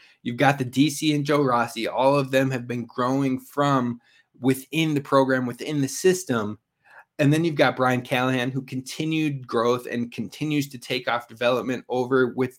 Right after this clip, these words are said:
Western Michigan and now Minnesota years. He's come to be known as one of the best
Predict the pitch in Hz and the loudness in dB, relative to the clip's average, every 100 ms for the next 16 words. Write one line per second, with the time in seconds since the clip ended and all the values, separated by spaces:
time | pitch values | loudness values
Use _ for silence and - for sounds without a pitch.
0 | _ 113 117 135 135 127 120 120 127 120 | _ -10 -2 0 0 -4 -4 -4 -4 -4
1 | 104 113 120 123 120 117 - 123 120 117 | -4 -2 -2 0 -2 -2 0 2 2 0
2 | - 113 117 117 - - - - - 135 | -6 -2 0 -2 -6 -18 -20 -20 -4 -4
3 | 131 160 160 143 147 143 143 139 127 139 | -2 -2 0 2 2 2 2 2 2 2
4 | 135 113 117 120 135 - | 2 0 0 0 0 -6